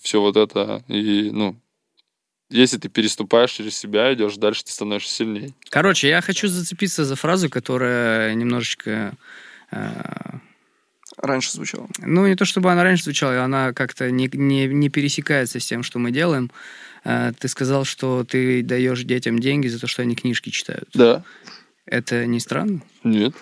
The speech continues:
Speaker 2: Это
Speaker 1: Почему?
Speaker 2: же как раз, э, поощрение за то, что они делают то, что они и так должны делать.
Speaker 1: К-,
Speaker 2: То есть он
Speaker 1: э,
Speaker 2: должен читать книжки не потому, что ты ему платишь деньги, а потому, что ему нравится.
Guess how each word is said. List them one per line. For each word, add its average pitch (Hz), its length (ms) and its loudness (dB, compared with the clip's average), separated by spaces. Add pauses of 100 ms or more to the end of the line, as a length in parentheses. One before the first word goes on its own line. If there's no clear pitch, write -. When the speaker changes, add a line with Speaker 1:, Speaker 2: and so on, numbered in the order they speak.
(120)
Speaker 2:
Это 120 100 -4
Speaker 1:
Почему? 110 240 2
Speaker 2:
же 120 420 0
как 117 160 -6
раз, - 540 -4
э, 117 260 -4
поощрение 131 640 2
за 120 140 -4
то, 127 100 -6
что - 180 -4
они 120 120 0
делают 127 300 -2
то, 131 40 -6
что - 140 -6
они 117 120 0
и 113 40 -2
так 113 160 -4
должны 101 300 -4
делать. - 260 -8 (280)
Speaker 1:
К-, - 120 2
Speaker 2:
То 110 280 6
есть 107 180 6
он 135 100 4
Speaker 1:
э, 135 40 0
Speaker 2:
должен 139 260 2
читать 143 320 -2
книжки 160 300 2
не 131 100 -2
потому, 127 300 -2
что 135 120 -4
ты 113 120 -2
ему 107 100 -2
платишь 101 240 -2
деньги, 98 300 -4
а 98 100 -6
потому, 107 320 -4
что - 140 -6
ему 110 140 -2
нравится. 101 440 -6